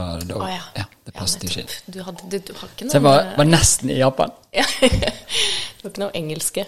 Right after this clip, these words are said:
Speaker 2: rhymes på lager.
Speaker 1: Nei, jeg er så dårlig på engelsk. Jeg holder det litt, eh, sånn i, for meg selv.
Speaker 2: Ja.
Speaker 1: Men du, vi kjenner jo hverandre ikke så grådig lenge, men jeg kom på en ting.
Speaker 2: Ja.
Speaker 1: Jeg tror jeg traff deg for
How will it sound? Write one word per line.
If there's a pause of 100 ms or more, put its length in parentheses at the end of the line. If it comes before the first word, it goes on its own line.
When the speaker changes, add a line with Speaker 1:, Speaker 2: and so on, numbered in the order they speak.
Speaker 2:
rhymes
på
lager.
Speaker 1:
Nei,
jeg
er
så
dårlig
på
engelsk. (320)
Jeg
holder
det
litt,
eh,
sånn
i, (300)
for
meg
selv. (140)
Speaker 2:
Ja. (1800)
Speaker 1:
Men
du,
vi
kjenner
jo
hverandre
ikke
så
grådig
lenge, (180)
men
jeg
kom
på
en
ting. (180)
Speaker 2:
Ja. (460)
Speaker 1:
Jeg
tror
jeg
traff
deg
for